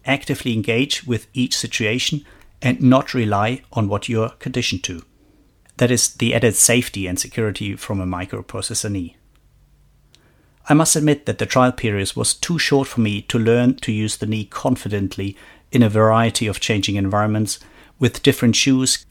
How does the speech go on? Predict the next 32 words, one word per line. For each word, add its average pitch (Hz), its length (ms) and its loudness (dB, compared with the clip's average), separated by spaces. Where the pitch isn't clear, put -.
carrying 156 300 4
heavy 143 300 0
loads 131 320 2
on 98 120 -2
my 92 100 -2
back, 98 400 -4
and 127 220 4
the 110 100 -2
like. 80 380 -8
I 131 80 2
felt 139 280 4
the 131 80 -2
potential 147 480 0
of 87 100 -8
the 110 100 -4
knee 107 260 -2
to - 160 -2
handle 104 280 0
a 95 60 -4
great 117 420 -4
variety 101 480 0
of 104 100 -8
situations 113 680 -2
well, 113 320 -2
but 131 140 -2
to 139 80 0
use 143 260 -2
the 110 140 -10
three 120 320 -2
R 113 240 0
eighty 127 320 -2
confidently 107 760 -2